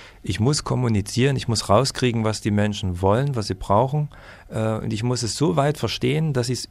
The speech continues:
in die Sprache auch einer anderen Behörde übersetzen kann, dass ich eine Überbrückungsleistung anbieten kann, die möglicherweise eine Besserung bringt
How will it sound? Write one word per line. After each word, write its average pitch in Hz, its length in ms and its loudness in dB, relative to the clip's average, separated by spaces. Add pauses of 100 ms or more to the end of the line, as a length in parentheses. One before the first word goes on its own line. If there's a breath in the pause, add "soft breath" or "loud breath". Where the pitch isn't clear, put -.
in 113 140 0
die 110 100 2
Sprache 131 520 2
auch 113 100 -4
einer 113 220 2
anderen 131 340 2
Behörde 123 460 0 (280)
übersetzen 131 640 0
kann, 92 280 0
dass 95 180 -6
ich 101 100 -8
eine - 80 -4
Überbrückungsleistung 113 1080 2
anbieten 131 460 0
kann, 151 320 -2 (640 loud breath)
die 123 80 6
möglicherweise 131 760 6
eine 107 180 2
Besserung 101 480 2
bringt 143 400 0